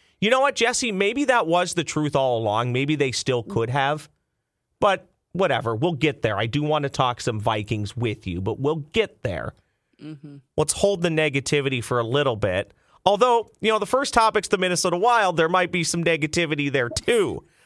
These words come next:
Speaker 1: Okay, <laughs> I'm gonna start there w-, 'cause I, I don't know. You're very well-rounded, Jesse, but this is by far where you, if you're not at home, you're at the rink for the most part, correct?
Speaker 2: This is absolutely correct.
Speaker 1: <laughs> Okay.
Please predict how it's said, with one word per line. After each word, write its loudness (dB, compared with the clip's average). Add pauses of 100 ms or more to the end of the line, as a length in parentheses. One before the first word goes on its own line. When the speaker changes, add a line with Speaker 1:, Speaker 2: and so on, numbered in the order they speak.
(140)
Speaker 1:
Okay, 0 (220)
<laughs> -6
I'm 2
gonna 4
start 2
there 4
w-, 2
'cause 2
I, 2 (460)
I 6
don't 4
know. 2
You're 0
very 2
well-rounded, 2
Jesse, -2
but -2
this -2
is -2
by 2
far 2
where 0
you, 0 (220)
if 0
you're 0
not 4
at 0
home, 0
you're 2
at -2
the 0
rink -2
for -2
the -2
most -4
part, -4
correct? 0 (320)
Speaker 2:
This -2
is -2
absolutely 0
correct. -6
Speaker 1:
<laughs> 0
Okay. -4